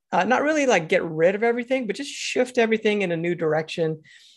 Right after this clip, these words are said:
um, with a new brand. And he thought, uh,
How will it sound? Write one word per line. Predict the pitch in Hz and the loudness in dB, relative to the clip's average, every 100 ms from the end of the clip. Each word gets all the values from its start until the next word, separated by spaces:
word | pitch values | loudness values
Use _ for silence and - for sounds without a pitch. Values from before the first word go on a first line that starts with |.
| 196 - | -20 -2
um, | 170 160 151 143 - - | 2 2 2 -2 -6 0
with | 190 226 | 2 4
a | 240 | 4
new | 220 190 | 4 2
brand. | 175 170 170 151 - - | 2 2 2 0 -6 -4
And | 170 | -2
he | 196 | -2
thought, | 214 202 185 - | 0 2 2 0
uh, | 175 165 - | -2 -2 -4